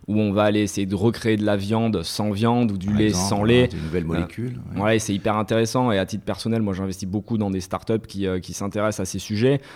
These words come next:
Speaker 1: non pas parce que je pense qu'il faut tout changer, tout modifier, mais parce que, euh, les solutions viendront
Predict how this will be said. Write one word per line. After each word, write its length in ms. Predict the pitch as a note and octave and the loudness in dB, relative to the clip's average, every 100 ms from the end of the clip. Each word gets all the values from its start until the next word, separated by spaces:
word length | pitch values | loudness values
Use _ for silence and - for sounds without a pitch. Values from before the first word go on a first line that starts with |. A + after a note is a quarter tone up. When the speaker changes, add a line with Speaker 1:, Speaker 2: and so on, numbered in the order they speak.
| - - | -8 2
Speaker 1:
non 260 | A2 A#2+ | 4 4
pas 140 | B2+ B2+ | 4 2
parce 180 | G#2 | 0
que 120 | - G2+ | -2 -4
je 100 | - | 0
pense 200 | A#2 A2+ | -2 -2
qu'il 120 | G2 | -6
faut 120 | G2+ | -6
tout 240 | - B2 A2 | -6 -4 -2
changer, 280 | A2+ A2 A#2 | 0 2 0
tout 140 | A2 | 0
modifier, 500 | G#2 G2+ - C3 D3 | 0 0 2 4 4
mais 160 | A#2 F#2+ | 2 0
parce 260 | G#2 - | -2 -2
que, 280 | - C3+ C3+ - | 2 4 4 2
euh, 440 | F#2 F#2 F2+ F2+ - | -2 -2 -2 -6 -4
les 120 | G#2 | -2
solutions 720 | G2+ A#2 A2+ G#2 - B2+ C3+ - - | 0 2 2 2 2 4 2 0 -6
viendront 640 | G2+ A2 A2 G#2+ A#2 C3 | 0 2 2 4 4 2